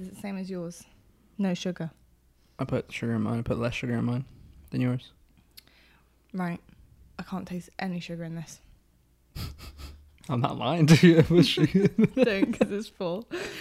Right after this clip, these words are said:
Speaker 1: I'm getting awfully hot as well. I'm getting awfully hot in here.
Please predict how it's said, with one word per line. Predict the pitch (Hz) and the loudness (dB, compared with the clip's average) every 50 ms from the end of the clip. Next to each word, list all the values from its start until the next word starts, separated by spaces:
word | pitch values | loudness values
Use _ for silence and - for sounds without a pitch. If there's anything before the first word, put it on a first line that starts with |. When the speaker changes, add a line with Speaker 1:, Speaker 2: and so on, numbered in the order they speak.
| - - - - - - - - | -14 -14 -14 -16 -18 -14 -8 -4
Speaker 1:
I'm | 247 247 240 240 233 - _ _ _ _ _ _ _ _ _ _ _ _ _ _ _ _ _ _ _ _ _ _ _ _ _ _ _ _ _ _ _ _ _ _ _ _ _ _ _ _ - _ _ - _ _ _ _ _ _ _ _ _ - - 254 | -4 -2 -2 -4 -6 -10 _ _ _ _ _ _ _ _ _ _ _ _ _ _ _ _ _ _ _ _ _ _ _ _ _ _ _ _ _ _ _ _ _ _ _ _ _ _ _ _ -20 _ _ -20 _ _ _ _ _ _ _ _ _ -20 -18 -14
getting | 240 233 220 | -12 -10 -10
awfully | 214 214 214 214 - 202 190 | -8 -10 -10 -10 -12 -12 -12
hot | 170 170 190 185 - - - _ | -12 -10 -10 -10 -10 -12 -14 _
as | 202 196 196 | -12 -12 -10
well. | 190 190 185 175 165 - - | -8 -8 -8 -8 -10 -10 -8
I'm | 208 | -6
getting | 202 202 202 208 | -4 -4 -4 -4
awfully | 202 196 - - 185 180 | -4 -6 -6 -8 -8 -6
hot | 175 185 185 175 - | -4 -4 -6 -6 -6
in | 185 | -6
here. | 175 180 175 175 170 | -6 -6 -6 -8 -12